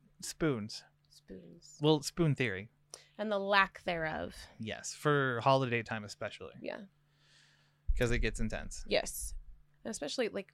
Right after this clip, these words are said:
Speaker 2: just winter in general
Speaker 1: Mm-hmm.
Speaker 2: gets really difficult. So we're gonna go into, um, the difficulties and kind of the consequences of living the spoony life over the holidays and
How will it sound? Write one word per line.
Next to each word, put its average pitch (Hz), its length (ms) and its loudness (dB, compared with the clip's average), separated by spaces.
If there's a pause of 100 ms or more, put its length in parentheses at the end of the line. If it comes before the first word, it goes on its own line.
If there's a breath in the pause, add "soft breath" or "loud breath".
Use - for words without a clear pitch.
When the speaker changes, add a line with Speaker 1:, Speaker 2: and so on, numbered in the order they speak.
(100)
Speaker 2:
just - 240 -8
winter 185 380 -4
in 196 200 -8
general - 300 -8
Speaker 1:
Mm-hmm. 139 280 2 (280)
Speaker 2:
gets - 220 -8
really 185 200 -2
difficult. - 500 -6 (160)
So - 340 -6 (420 soft breath)
we're 214 120 0
gonna 208 160 2
go 185 200 0
into, 170 600 -4 (240)
um, 185 440 -6 (320)
the 196 100 -4
difficulties 175 920 -8
and 175 380 -10 (120)
kind 269 160 -6
of 285 80 -6
the 247 80 2
consequences 196 880 -4
of 104 300 -6 (1080 soft breath)
living 247 360 8
the 240 60 0
spoony 240 400 4
life 185 440 4 (300 loud breath)
over 190 260 -2
the 180 120 0
holidays 175 760 -4 (100)
and 214 320 -10